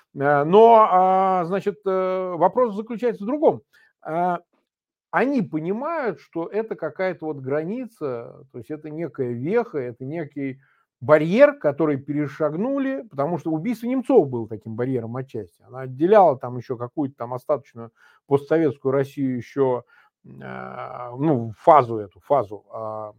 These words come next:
такую по-, ельцинскую, постельцинскую от путинской уже.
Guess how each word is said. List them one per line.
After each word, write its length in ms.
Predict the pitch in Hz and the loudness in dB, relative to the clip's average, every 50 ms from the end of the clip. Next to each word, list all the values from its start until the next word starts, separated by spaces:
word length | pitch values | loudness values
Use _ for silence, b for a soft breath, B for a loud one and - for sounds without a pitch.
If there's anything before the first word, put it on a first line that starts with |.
| 110 110 107 _ | _ _ _ _
такую 360 | 113 107 - 135 117 107 117 - | -12 -6 -4 -4 -4 -4 -6 -10
по-, 140 | - 143 165 | -10 -8 -6
ельцинскую, 560 | 139 123 170 202 180 139 151 139 - 156 139 | 2 6 8 8 8 6 0 -4 -4 -4 -2
постельцинскую 880 | 131 - 156 151 - 180 226 285 269 - - 170 131 - - 120 110 b b b b b b - | 0 0 0 0 0 -2 -2 -2 -2 -2 -4 -6 -6 -6 -6 -8 -8 b b b b b b 10
от 280 | - 214 254 - - | 10 10 10 8 4
путинской 560 | - 320 311 190 - 160 135 - - - 107 | 6 8 8 8 8 4 0 0 -4 -10 -12
уже. 280 | 104 104 98 95 92 90 | -12 -12 -14 -16 -20 -20